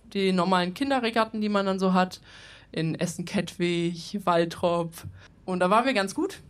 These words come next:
haben alle platt gemacht. Und dann sind wir den Landeswettbewerb gefahren für Kinder und haben uns dafür den Bundeswettbewerb, Be-, Wettbewerb qualifiziert. Und da haben wir den zweiten Platz gemacht. Also da ging's eigentlich schon relativ steil nach oben. Und im Jahr darauf bin ich dann im Einer auch gestartet,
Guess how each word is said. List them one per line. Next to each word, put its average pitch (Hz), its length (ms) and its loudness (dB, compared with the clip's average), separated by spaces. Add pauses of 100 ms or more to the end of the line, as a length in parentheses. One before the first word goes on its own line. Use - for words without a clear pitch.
(160)
haben 190 260 0
alle 208 240 2
platt 220 260 0
gemacht. 285 440 -2 (200)
Und 202 140 -2
dann 202 140 4
sind 202 140 -2
wir 202 100 2
den 190 200 4
Landeswettbewerb 220 760 2
gefahren 208 440 2
für 214 160 -6
Kinder 202 500 2
und 170 460 0
haben 180 140 0
uns 170 120 -2
dafür 165 300 0
den 160 160 -4
Bundeswettbewerb, 196 840 0
Be-, 185 200 2
Wettbewerb 190 600 -2
qualifiziert. 202 680 -4 (300)
Und 180 440 0
da 180 160 4
haben 190 200 0
wir 196 80 2
den 202 160 -2
zweiten 214 220 -2
Platz 160 220 -6
gemacht. 170 360 -8 (180)
Also 185 180 -8
da 190 140 4
ging's 214 240 0
eigentlich 208 240 0
schon 202 120 -2
relativ 202 340 0
steil 196 200 2
nach 190 140 0
oben. 294 360 0 (220)
Und 196 180 -2
im 190 140 2
Jahr 190 120 4
darauf 196 300 4
bin 202 100 -4
ich 190 120 -6
dann 180 160 -2
im 165 100 -6
Einer 254 320 0
auch 247 160 0
gestartet, 233 720 -2